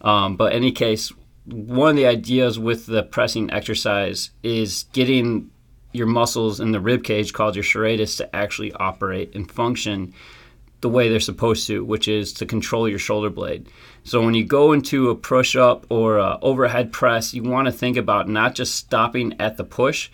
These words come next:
but really trying to reach, almost like, you know, you're a little kid and you see the cookie jar on top shelf and you're trying to get that cookie jar.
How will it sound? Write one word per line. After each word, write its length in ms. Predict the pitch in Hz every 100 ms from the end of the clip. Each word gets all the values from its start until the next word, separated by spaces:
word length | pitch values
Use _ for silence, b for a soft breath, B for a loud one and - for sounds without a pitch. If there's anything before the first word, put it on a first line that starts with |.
| b b -
but 120 | 110
really 320 | 127 185 160
trying 320 | 131 156 127
to 80 | 101
reach, 400 | 98 131 135 127
almost 300 | 123 139 131
like, 180 | 117 113
you 60 |
know, 100 | 117
you're 180 | 113 110
a 40 | 110
little 200 | 123 113
kid 320 | - 135 110
and 100 | 113
you 60 |
see 160 | 110 123
the 80 | 101
cookie 300 | - 135 110
jar 260 | 104 98
on 80 | 95
top 300 | 90 90 -
shelf 300 | - 113 78
and 60 | 98
you're 80 | 90
trying 220 | 113 98
to 60 |
get 180 | 95 107
that 160 | - 90
cookie 260 | 98 95
jar. 280 | 90 85 -